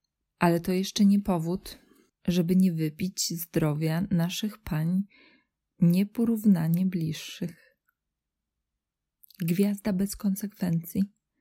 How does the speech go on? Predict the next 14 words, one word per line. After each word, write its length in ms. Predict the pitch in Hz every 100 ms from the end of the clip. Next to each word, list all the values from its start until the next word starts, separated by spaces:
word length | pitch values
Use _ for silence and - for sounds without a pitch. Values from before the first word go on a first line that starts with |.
| _ _ _ _ _
bez 220 | 220 214
wpływu 380 | - - 190 180
na 140 | 175
pogodę, 680 | 160 165 165 170 170 175 175
modę, 640 | 165 151 151 156 151 160 165 _ _ _ _
wynik 440 | 156 165 160 165 170
meczu, 480 | 160 165 - 196 196 _ _ _ -
zmiany 400 | - 185 175 180
w 60 | 170
rządzie, 520 | 175 180 196 208 202 - - - - _ _
dochody 460 | 185 180 208 202 196
i 80 | 190
kryzys 460 | - 175 180 170
wartości. 840 | 175 175 - 165 160 - - 185